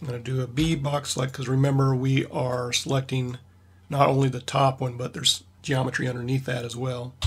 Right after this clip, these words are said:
And I'm just gonna move that over to that point there. I'm not gonna move this one over to this bevel 'cause I'm not sure what yet I'm gonna do with that bevel. I think it's gonna be lower, uh, and it's gonna come out at, at a bevel, but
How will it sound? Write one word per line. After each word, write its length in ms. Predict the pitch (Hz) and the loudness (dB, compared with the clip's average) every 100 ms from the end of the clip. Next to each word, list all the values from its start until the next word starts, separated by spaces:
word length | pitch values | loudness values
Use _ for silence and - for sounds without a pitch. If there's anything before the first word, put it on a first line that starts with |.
| - - - - - - - - - - - - | -4 -6 -20 -20 -20 -20 -20 -20 -20 -20 -20 -8
And 600 | 185 135 127 131 127 - - | -2 2 2 0 -2 -6 -8
I'm 80 | |
just 140 | 135 - | -6 -4
gonna 240 | 139 123 123 | -4 -6 -4
move 320 | 135 135 131 | 0 0 2
that 260 | 131 - - | -2 -2 -4
over 400 | 135 143 185 - - - _ _ - | -2 0 -2 -4 -20 -20 _ _ -20
to 80 | - | -12
that 200 | 139 - | -12 -8
point 280 | 139 135 139 | -4 -4 -2
there. 340 | 131 147 165 - - - - - | 0 0 0 -6 -20 -20 -12 4
I'm 60 | |
not 160 | 170 170 | 6 8
gonna 160 | 156 | 8
move 320 | 151 156 156 139 | 8 10 10 10
this 240 | 156 - | 6 6
one 220 | 143 143 - | 0 -2 0
over 300 | 147 135 139 | 2 4 2
to 200 | 139 131 | 0 -4
this 160 | 120 | -4
bevel 340 | 123 135 143 147 | -2 2 2 0
'cause 140 | - | 0
I'm 100 | 131 | 2
not 220 | 135 135 | 4 4
sure 240 | - 135 135 | 2 4 4
what 320 | 131 135 - - | 4 2 -2 -8
yet 340 | 170 143 - | 0 2 2
I'm 140 | 143 131 | 0 0
gonna 120 | 120 | 0
do 160 | 135 | 2
with 120 | 139 139 | 4 2
that 120 | 139 | 2
bevel. 320 | 143 143 139 | 0 0 -2
I 60 | - | -2
think 180 | 139 | -2
it's 120 | 135 - | -2 -2
gonna 160 | 127 | -4
be 120 | 120 | -4
lower, 640 | 120 120 131 147 160 165 - - - - - - - - | -6 -4 0 2 2 0 -4 -16 -20 -20 -20 -20 -20 -10
uh, 200 | 127 123 | -4 -4
and 100 | 123 | -4
it's 100 | - | -4
gonna 160 | 135 123 | -4 -4
come 220 | - 135 | -2 2
out 160 | 135 | 2
at, 220 | 135 135 - - | 2 0 -4 -6
at 140 | 139 | -4
a 40 | 131 | -2
bevel, 320 | 139 139 147 | -2 -2 -4
but 320 | 139 123 - | -6 -6 -8